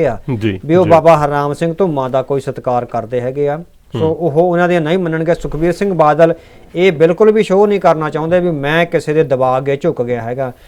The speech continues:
Speaker 2: ਹੂੰ।
Speaker 1: ਜਿਹਨੂੰ, ਜਿਹਨੂੰ ਇਹ ਮਾਣ ਹੋਇਆ ਹੋਇਆ, ਇਹ ਹੰਕਾਰ ਆ ਵੀ ਮੈਂ ਤਾਂ ਜਥੇਦਾਰਾਂ ਨੂੰ ਭਗਾ ਕੇ ਮਾਰ ਸਕਦਾ,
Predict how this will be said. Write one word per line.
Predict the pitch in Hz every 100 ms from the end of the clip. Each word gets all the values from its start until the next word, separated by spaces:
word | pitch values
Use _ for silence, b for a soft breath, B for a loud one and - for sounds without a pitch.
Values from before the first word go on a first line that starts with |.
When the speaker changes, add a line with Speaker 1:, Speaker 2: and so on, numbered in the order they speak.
| b
Speaker 2:
ਹੂੰ। | 117 123
Speaker 1:
ਜਿਹਨੂੰ, | 160 202 214 151
ਜਿਹਨੂੰ | 156 196 220
ਇਹ | 226 233
ਮਾਣ | 208 170 175
ਹੋਇਆ | 160 165 160
ਹੋਇਆ, | 156 165
ਇਹ | 180 185
ਹੰਕਾਰ | 156 143 143 147 160
ਆ |
ਵੀ | 170
ਮੈਂ | 160 156
ਤਾਂ | 170
ਜਥੇਦਾਰਾਂ | 147 147 160 165 165 160 160
ਨੂੰ | 170
ਭਗਾ | 175 196 147
ਕੇ | 160
ਮਾਰ | 147 135
ਸਕਦਾ, | - 139 127 120